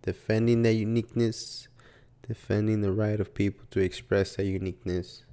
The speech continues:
should be the common factor that brings <clears throat> us people of the world together in general. So far, I've been trying to practice guitar.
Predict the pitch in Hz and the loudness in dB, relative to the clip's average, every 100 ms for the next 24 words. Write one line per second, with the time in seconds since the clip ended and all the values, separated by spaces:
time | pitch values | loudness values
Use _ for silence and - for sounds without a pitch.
0 | - - _ _ - - - 117 110 - | -20 -20 _ _ -20 -14 2 4 4 2
1 | 98 - - - 92 92 - 95 95 - | -4 -4 -8 -6 -4 -4 -4 -4 -4 -6
2 | 90 - - - - - - - - - | -10 -10 -14 -8 0 0 0 -8 -8 -6
3 | - - 110 95 - 104 95 87 - - | -4 -2 -2 -2 2 2 2 -2 -6 -4
4 | - - - - - - - 151 123 101 | -6 -8 -12 -8 -4 -4 -2 -2 -2 -6
5 | 101 - - - - - - - - - | -10 -12 -12 -10 -12 -12 -12 -12 -16 -14
6 | - 98 - - 101 - 101 98 98 101 | -6 -6 -6 -10 -6 0 0 0 -4 0
7 | 104 101 101 95 - - - - - - | 2 2 -2 -6 -12 -14 -14 -14 -18 -20
8 | - - 104 98 92 95 104 - - - | -14 -4 0 2 2 -2 -6 -14 -20 -20
9 | _ _ _ - - 104 101 92 80 80 | _ _ _ -20 -10 -8 -4 -4 -4 -6
10 | - - - - - - - 151 - 151 | -8 -14 -20 -20 -20 0 4 4 6 6
11 | 139 139 135 143 135 - 131 123 131 - | 6 2 -2 0 -2 0 -2 -2 -6 -6
12 | 113 - 113 113 120 | -6 0 2 2 0